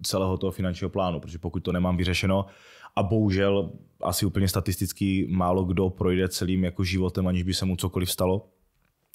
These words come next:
tak, eh, se mi stejně zhroutí ten zbytek. Jako pokud si vezmu hypotéku na třicet let nebo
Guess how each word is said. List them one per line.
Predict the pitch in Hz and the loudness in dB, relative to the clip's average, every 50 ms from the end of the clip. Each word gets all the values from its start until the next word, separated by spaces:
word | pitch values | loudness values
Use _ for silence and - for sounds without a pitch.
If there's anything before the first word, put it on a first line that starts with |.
| - - - - 95 | -18 -16 -14 -10 -4
tak, | 92 98 92 92 92 90 - - - | 0 2 4 4 4 2 0 -2 0
eh, | 98 90 90 90 90 87 87 87 87 87 87 87 82 82 82 78 - - - - - - - _ _ _ - | 0 2 2 4 4 2 2 2 2 2 0 0 0 0 0 -2 -2 -4 -8 -10 -14 -16 -20 _ _ _ -6
se | - - 104 | 0 2 2
mi | 101 98 95 | 4 4 2
stejně | 92 - 117 123 113 | 2 0 0 0 2
zhroutí | 95 90 87 85 85 85 90 | 2 0 0 0 -2 -2 -4
ten | 76 87 87 | -4 -2 -4
zbytek. | 85 80 85 - - - - - | -4 -4 -6 -6 -8 -10 -12 -14
Jako | - - - | -16 -12 -12
pokud | 87 - 90 - - | -8 -8 -8 -8 -6
si | 90 92 | -4 -2
vezmu | 90 90 90 | -2 0 0
hypotéku | 87 87 - 90 87 92 87 - - | 0 -2 -2 -4 -4 -4 -6 -4 -2
na | 95 92 | -4 -2
třicet | 87 - 98 - - 92 90 | -2 -4 -4 -4 -4 -4 -2
let | 85 85 85 | -2 -2 -2
nebo | 87 80 87 90 | -4 -6 -8 -10